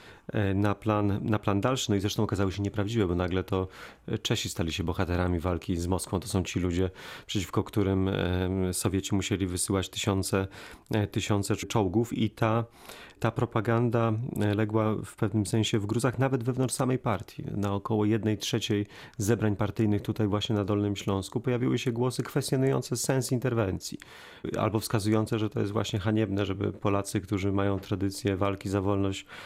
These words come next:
e, waszą i naszą, interweniowali, tłumiąc wolność innego,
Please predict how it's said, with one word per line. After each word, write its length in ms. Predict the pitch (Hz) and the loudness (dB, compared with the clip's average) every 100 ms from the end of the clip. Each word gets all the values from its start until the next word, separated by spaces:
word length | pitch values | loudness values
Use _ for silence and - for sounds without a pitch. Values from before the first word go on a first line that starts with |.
| - | -8
e, 200 | - 110 | 0 2
waszą 440 | 101 110 98 - 107 | 2 0 0 2 4
i 80 | 104 | 4
naszą, 460 | 104 101 107 107 - - - - | 2 2 2 0 -2 -12 -16 -12
interweniowali, 960 | 101 104 - 95 104 101 101 101 101 98 | -8 -4 -2 0 2 2 2 2 2 0
tłumiąc 400 | 101 104 101 95 | 0 2 2 2
wolność 380 | 95 104 101 - | 2 2 2 2
innego, 440 | 104 101 98 101 | 2 2 2 0